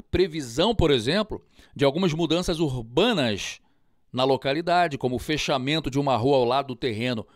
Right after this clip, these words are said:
para o futuro estádio. A descontaminação, o Flamengo espera gastar aí de, de vinte e um a vinte e cinco milhões com essa descontaminação, que o próprio Bodan disse que dentro da área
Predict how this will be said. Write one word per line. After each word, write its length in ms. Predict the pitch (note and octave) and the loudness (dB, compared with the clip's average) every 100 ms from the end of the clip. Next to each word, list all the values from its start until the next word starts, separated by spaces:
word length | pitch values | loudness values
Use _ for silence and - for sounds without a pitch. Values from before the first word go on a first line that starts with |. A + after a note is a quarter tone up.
| _ _ _ _ _ - | _ _ _ _ _ -4
para 220 | C3+ D3 | -2 -2
o 40 | |
futuro 340 | - B2 C3 C3+ | -4 -6 -6 -8
estádio. 540 | - - D#3 D#3+ C#3+ - _ _ _ _ _ _ _ _ _ | -8 -6 -6 -6 -12 -20 _ _ _ _ _ _ _ _ _
A 120 | - | -2
descontaminação, 1200 | B2+ B2 F#3 - - E3+ E3 D3+ D#3 D3+ B2+ - | 0 2 2 0 -4 -8 -4 -6 -4 -4 0 0
o 40 | G#3+ | 2
Flamengo 500 | D#3+ C#3 D3+ C#3+ - _ _ _ _ _ _ | 2 0 -4 -8 -12 _ _ _ _ _ _
espera 580 | - - D3 D3 C3 - _ - | -8 -2 0 2 2 -2 _ -8
gastar 500 | A#2 C3 - - C3+ | -4 -2 -2 0 2
aí 240 | B2+ B2+ | 2 0
de, 380 | A2 A2+ G#2 F#2+ _ _ _ | -2 -4 -4 -6 _ _ _
de 160 | A#2 A#2+ | -12 -8
vinte 280 | A2+ D3+ - | -4 -4 -4
e 60 | |
um 140 | C#3+ F3 | -4 0
a 80 | C#3 | -2
vinte 300 | A2 C3+ - | -2 -8 -8
e 60 | |
cinco 500 | - - F3+ G3 - | -8 -2 0 0 -2
milhões 560 | C3+ B2+ C3+ D3 C3 - - _ _ _ - | -6 -2 -2 0 -4 -6 -16 _ _ _ -2
com 240 | D3 C#3 | 0 2
essa 260 | D3+ D#3 C3+ | 2 0 -2
descontaminação, 1160 | C3+ C3+ - B2+ B2+ B2 A#2+ A2 - E3 F3 | -2 -2 -4 -4 -2 -2 -4 -4 -4 -4 -4
que 100 | - | -8
o 20 | |
próprio 280 | B2 D3+ E3+ | -4 -2 -4
Bodan 460 | C#3+ C#3+ A2+ C#3 C#3+ | -2 -2 -2 -2 -4
disse 440 | A#2+ C3 A#2 - | -4 -4 -4 -8
que 180 | - B2 | -8 -8
dentro 800 | A2+ A2 A2+ C#3+ F3+ A#3 - D#3 | -8 -10 -6 -2 0 0 0 -2
da 140 | C#3 | 0
área 300 | B2+ C3 B2 | 0 0 -2